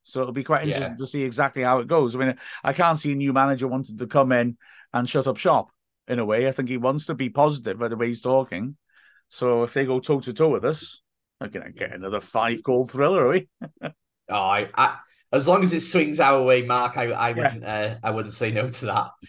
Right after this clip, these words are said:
Speaker 2: that.
Speaker 1: <laughs> Yeah, exactly.
Speaker 2: Anyway, uh, as always, Mark, it's been an absolute, uh, pleasure chatting to you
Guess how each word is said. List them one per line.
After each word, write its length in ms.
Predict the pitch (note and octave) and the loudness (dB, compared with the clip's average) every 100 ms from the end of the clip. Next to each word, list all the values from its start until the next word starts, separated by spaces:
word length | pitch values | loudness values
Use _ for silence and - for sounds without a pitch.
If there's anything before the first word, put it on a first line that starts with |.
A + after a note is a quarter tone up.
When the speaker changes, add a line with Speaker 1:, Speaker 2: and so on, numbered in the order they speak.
| - | -6
Speaker 2:
that. 380 | A3+ - - - | -6 -4 -6 -6
Speaker 1:
<laughs> 60 | - | -4
Yeah, 380 | C#3+ A#2 A#2 G#2+ | -4 -4 -6 -8
exactly. 580 | A2 C3 C3+ - D3 _ _ _ _ _ _ _ _ _ _ | -4 -4 -4 -8 -18 _ _ _ _ _ _ _ _ _ _
Speaker 2:
Anyway, 600 | B2+ C3 B2+ A#2+ A2 A2+ - | -2 0 4 4 2 -4 -2
uh, 420 | B2 B2+ B2+ B2 - _ _ _ _ | 2 4 4 0 -6 _ _ _ _
as 240 | D3 C#3+ | 2 4
always, 420 | C#3+ C#3 C3+ C3 | 4 4 2 0
Mark, 340 | B2+ C3+ C3 B2+ | -2 -2 -2 -4
it's 120 | B2 | -10
been 140 | C3+ | -6
an 100 | B2 | -2
absolute, 480 | C3 - - C3 B2+ | -2 -4 -4 -4 -2
uh, 360 | B2 B2+ B2 A#2+ - _ _ _ _ _ _ _ _ _ _ | 0 2 2 0 -6 _ _ _ _ _ _ _ _ _ _
pleasure 360 | D3+ C3+ B2+ A#2 | 0 0 0 -4
chatting 340 | - C#3+ A#2 | 0 0 0
to 120 | B2 C#3 | -6 0
you 200 | C#3 | 0